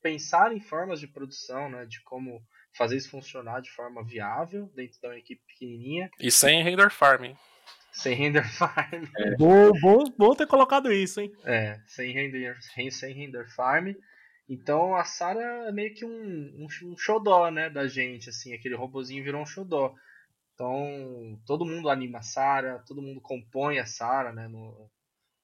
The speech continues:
Speaker 1: no, no After. A gente usa After Effects lá pra composição, porque a gente usa, faz muita coisa em motion graphics também, né?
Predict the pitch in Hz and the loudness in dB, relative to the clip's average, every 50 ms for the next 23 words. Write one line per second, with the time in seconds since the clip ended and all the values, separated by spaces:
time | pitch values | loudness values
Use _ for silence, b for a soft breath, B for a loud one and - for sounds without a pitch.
0 | _ _ _ 113 110 110 110 107 107 107 110 107 107 113 131 139 143 - - - | _ _ _ -10 -8 -8 -6 -8 -10 -12 -12 -6 -2 2 2 2 2 2 -4 -8
1 | - 131 127 139 143 - 123 127 - - 123 117 117 113 110 110 - 120 113 107 | -6 -6 -6 -6 -10 -12 -12 -12 -10 -10 -6 -2 0 0 0 -2 -4 -8 -8 -8
2 | - 117 113 113 113 - - 123 117 120 135 - - 117 110 123 117 113 - 117 | -8 -10 -12 -10 -12 -14 -10 -6 -4 -4 -6 -6 -10 -16 -20 -20 -20 -18 -16 -14
3 | 113 110 113 - - 123 139 147 143 151 - - - - 139 143 151 151 147 _ | -12 -12 -12 -12 -12 -12 -12 -12 -12 -14 -16 -14 -10 -6 -6 -4 -4 -6 -8 _
4 | _ _ _ _ _ _ _ _ - 117 117 131 127 123 - 131 127 123 131 131 | _ _ _ _ _ _ _ _ -12 -8 -6 -6 -6 -6 -8 -10 -10 -10 -12 -14
5 | - _ _ _ _ - - 123 117 117 123 - 131 131 135 127 123 123 131 131 | -16 _ _ _ _ -6 -4 -4 -4 -6 -8 -10 -10 -8 -8 -10 -10 -10 -14 -12
6 | 127 123 127 123 - 147 135 120 110 104 101 - - - - 127 120 113 110 104 | -12 -10 -10 -10 -10 -8 -8 -8 -8 -8 -10 -14 -18 -18 -18 -16 -16 -14 -14 -14
7 | 104 104 104 | -14 -16 -20